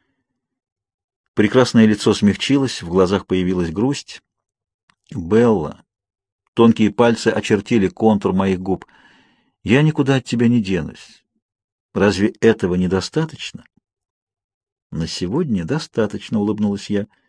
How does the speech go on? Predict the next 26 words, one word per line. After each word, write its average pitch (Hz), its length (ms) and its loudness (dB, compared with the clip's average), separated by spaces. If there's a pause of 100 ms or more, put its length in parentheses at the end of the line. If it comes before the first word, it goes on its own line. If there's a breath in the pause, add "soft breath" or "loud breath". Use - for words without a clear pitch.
(800)
Не 95 160 4
ожидая 120 420 6
такого 120 300 2
упрямства, 117 480 2
он 113 140 8
нахмурился, 117 840 0
с 78 140 -8
губ 135 420 2
сорвалось 117 480 2
рычание. 113 600 2 (480 loud breath)
Я 196 180 2
робко 113 260 2
коснулась 101 480 0
его 101 160 0
лица. 95 360 -4 (480 soft breath)
«Послушай, 127 560 -6 (280)
я - 180 -6
люблю 147 240 -4
тебя 110 240 0
больше 156 320 -2
всех - 240 -6
на 135 100 -4
свете. 101 360 -8
Разве 123 260 2
этого 139 480 -2
недостаточно?» 98 880 -6